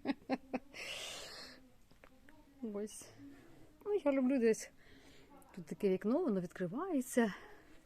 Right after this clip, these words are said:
М, е, на цей, на ранком, на день. Тому що це перший поверх,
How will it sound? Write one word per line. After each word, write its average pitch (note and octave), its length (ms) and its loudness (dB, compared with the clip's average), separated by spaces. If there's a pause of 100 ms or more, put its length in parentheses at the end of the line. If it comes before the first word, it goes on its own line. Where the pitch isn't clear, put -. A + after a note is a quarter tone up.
(840)
М, F3+ 380 -4
е, D#3+ 680 -6
на E3+ 280 -6
цей, F3 480 -8
на F3 560 -10 (540)
ранком, F3 520 -4 (1120)
на E3+ 200 -6
день. E3+ 240 -14 (1700)
Тому F3+ 300 -6
що E3+ 200 -8
це - 140 -8
перший F3+ 380 -6
поверх, B3 640 -8